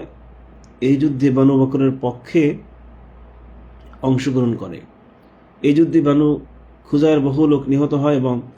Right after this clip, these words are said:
তাদেরকে সেখান থেকে বিতাড়িত করে হারাম পর্যন্ত পৌঁছিয়ে দেয়। হারামে পৌঁছিয়ে বানু বকর বলল, "হে নওফাল, এখন তো আমরা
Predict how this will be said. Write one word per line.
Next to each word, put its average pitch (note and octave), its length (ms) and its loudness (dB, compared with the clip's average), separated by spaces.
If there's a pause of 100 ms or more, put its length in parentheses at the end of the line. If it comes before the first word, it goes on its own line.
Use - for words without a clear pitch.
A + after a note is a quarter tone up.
(360)
তাদেরকে D3+ 380 -2
সেখান D3 360 -4
থেকে C#3 300 -4
বিতাড়িত C3+ 480 -2
করে D#3 280 -4 (420)
হারাম D3 340 0
পর্যন্ত C3+ 420 -2 (880)
পৌঁছিয়ে C3+ 380 0
দেয়। G#2+ 200 -8 (1300)
হারামে D3+ 320 0
পৌঁছিয়ে C#3 600 0 (420)
বানু C3+ 240 2
বকর C3+ 240 0
বলল, C3+ 280 0
"হে C3+ 260 0
নওফাল, C#3 480 -2 (800)
এখন D3+ 320 -2
তো D#3+ 120 -2
আমরা D3 480 0